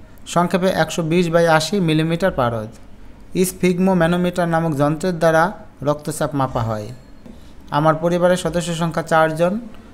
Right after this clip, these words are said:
আমার বাবা, মা, আমি এবং আমার ছোট বোন। আমার পরিবারের সবাই সুস্থ আছে। এর মধ্যে আমি বাবাকে বেছে নিলাম পালস রেট পরিমাপের পরীক্ষাটি করার জন্য। বাবাকে বেছে নেওয়ার কারণ, তিনি আমার নির্দেশনাগুলো দ্রুত বুঝতে পারবেন।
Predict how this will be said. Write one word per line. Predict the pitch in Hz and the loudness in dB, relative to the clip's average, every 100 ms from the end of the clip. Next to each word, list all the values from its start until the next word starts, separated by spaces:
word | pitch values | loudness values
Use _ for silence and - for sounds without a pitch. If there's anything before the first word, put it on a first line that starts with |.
| - - | -12 -2
আমার | 147 156 147 | 2 2 4
বাবা, | 147 151 160 170 196 208 135 | 4 6 6 4 2 -6 -2
মা, | 139 147 156 185 - - | 2 2 2 -4 -10 -4
আমি | 139 147 165 214 - - - | 0 0 -2 -4 -10 -18 -6
এবং | 131 135 | -4 -4
আমার | - 139 | -2 -2
ছোট | 139 147 147 | -2 -4 -2
বোন। | 117 110 107 - - - - - | -2 -4 -6 -12 -16 -18 -18 -6
আমার | 143 151 | 0 2
পরিবারের | 170 170 170 180 | 2 2 2 2
সবাই | 180 147 147 | 0 0 0
সুস্থ | 151 143 - | -4 -6 -2
আছে। | 160 156 185 233 233 - - - - - - - - - - - | -2 -2 -6 -6 -10 -20 -20 -20 -20 -20 -20 -20 -20 -20 -16 -2
এর | 165 | 2
মধ্যে | 185 190 180 | 4 4 4
আমি | 190 185 | 2 4
বাবাকে | 147 156 175 180 | 4 4 2 0
বেছে | 156 160 | -2 -2
নিলাম | 170 170 190 | -2 0 -2
পালস | 185 156 151 - | 0 0 0 -2
রেট | 175 175 | -6 -2
পরিমাপের | 170 170 175 175 | 0 0 0 -2
পরীক্ষাটি | 175 170 165 - 127 | -2 -4 -4 -4 -4
করার | 123 120 117 | -2 -2 -4
জন্য। | 113 117 110 123 - - - - - - - 127 | -6 -8 -8 -12 -16 -20 -20 -20 -20 -20 -8 2
বাবাকে | 143 160 180 | 4 4 2
বেছে | 175 175 190 | 0 0 2
নেওয়ার | 180 180 | 2 2
কারণ, | 170 160 185 | 2 2 2
তিনি | 180 170 160 | -2 -2 0
আমার | 151 156 | 2 2
নির্দেশনাগুলো | 147 143 143 165 175 160 185 | 0 0 -2 -2 -2 0 0
দ্রুত | 180 139 143 | 0 0 0
বুঝতে | 151 135 - | -2 -2 -4
পারবেন। | 117 110 110 | -6 -6 -6